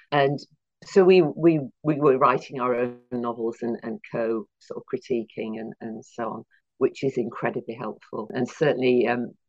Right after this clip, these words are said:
she's a, obviously a friend, she did at one point say, "This, this bit just doesn't work," and it's like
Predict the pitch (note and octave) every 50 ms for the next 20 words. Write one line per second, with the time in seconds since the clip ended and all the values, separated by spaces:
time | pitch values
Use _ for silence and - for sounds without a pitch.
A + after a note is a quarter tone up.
0 | - - - _ _ _ - A2+ - - - - - - - A#2+ - - A2 A2
1 | - - C3 C3 B2+ B2 B2+ - - - - - - - - - - D#3 D3+ D3
2 | C3+ B2+ D3+ C3+ A#2 - C3+ - D#3 D3+ D#3+ D#3+ - C3 A#2 - - - B2 B2
3 | A#2+ D3 D3+ - - _ _ _ B3 - - _ C4 G#3 F#3+ - G#3 - - -
4 | D#3 - C#3+ - - E3+ E3 D#3+ D3+ D3+ - - C3 - - - - - - -